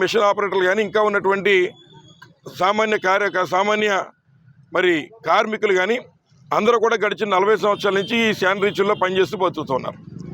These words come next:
ముఖ్యంగా ఏదైతే నిబంధనలనే సాకుగా చూపించి ఈ ర్యాంపులన్నీ క్లోజ్ చేసేయమని చెప్పి తెలుగుదేశం పార్టీ వాళ్ళు మరి ఉన్నటువంటి అధికారులు కూడా ఒత్తిడి చేసి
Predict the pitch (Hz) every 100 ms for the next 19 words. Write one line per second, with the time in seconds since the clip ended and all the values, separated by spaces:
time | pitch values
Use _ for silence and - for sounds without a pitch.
0 | - - - - 180 226 226 226 202 185
1 | - - - - 139 156 226 226 226 220
2 | 196 175 - - - 147 180 208 233 240
3 | 240 247 - 214 220 220 - 208 170 -
4 | 226 202 185 - _ _ 175 190 240 226
5 | 233 226 214 214 - 220 202 208 214 202
6 | 185 190 214 202 202 196 202 196 196 202
7 | 180 165 _ _ _ _ - 190 185 208
8 | 214 214 208 208 185 175 196 214 214 202
9 | 202 185 214 202 208